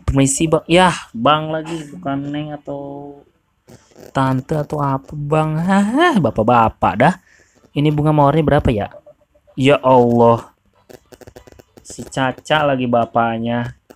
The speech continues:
Eh, si Caca, bapaknya si Lala lagi, si Abah.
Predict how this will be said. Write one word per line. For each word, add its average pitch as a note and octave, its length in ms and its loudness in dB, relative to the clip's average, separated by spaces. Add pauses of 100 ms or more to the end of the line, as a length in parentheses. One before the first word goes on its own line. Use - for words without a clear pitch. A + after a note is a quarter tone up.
(440)
Eh, A#2 80 -4
si A#2 160 -6
Caca, A2+ 400 -4
bapaknya A#2+ 360 -6
si - 120 -10
Lala C3+ 400 2
lagi, D3+ 240 0
si D#3+ 160 -2
Abah. C#3 480 2